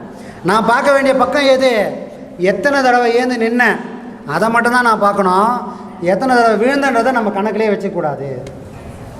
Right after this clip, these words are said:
சரிங்களா? இப்படி நாம வாழ்ந்தோம்னா நம்ம வாழக்கூடிய வாழ்க்கை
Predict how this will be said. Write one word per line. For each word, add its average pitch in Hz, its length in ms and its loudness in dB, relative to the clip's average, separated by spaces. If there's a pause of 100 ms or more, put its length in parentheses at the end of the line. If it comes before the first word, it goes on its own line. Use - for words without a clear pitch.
(240)
சரிங்களா? 175 340 4 (640)
இப்படி 202 360 2
நாம 185 240 2
வாழ்ந்தோம்னா 214 840 0
நம்ம 175 260 -4
வாழக்கூடிய 180 580 2
வாழ்க்கை 202 400 2